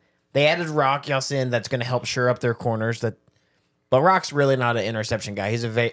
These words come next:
he's a decent coverage corner. He's not gonna give up a bunch of yards. He's not gonna give up a bunch of big plays.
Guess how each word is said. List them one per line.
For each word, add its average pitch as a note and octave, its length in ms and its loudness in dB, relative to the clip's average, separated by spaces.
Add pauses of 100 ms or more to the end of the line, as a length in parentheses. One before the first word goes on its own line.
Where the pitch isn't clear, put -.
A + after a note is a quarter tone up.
he's B2+ 180 -2
a B2 60 0
decent A#2+ 380 -6
coverage G#2+ 340 -4
corner. G#2 400 -4 (100)
He's - 120 -10
not B2 120 0
gonna A#2 140 -2
give A2+ 160 -2
up A2+ 80 0
a G#2+ 40 -6
bunch G#2+ 280 0
of G#2+ 40 -6
yards. G#2 300 -2
He's - 20 -6
not A2+ 120 -2
gonna A2+ 100 -4
give A2 140 -4
up A2 80 0
a - 20 -10
bunch G#2 200 -4
of G2+ 40 -12
big G2+ 160 -6
plays. G2+ 360 -4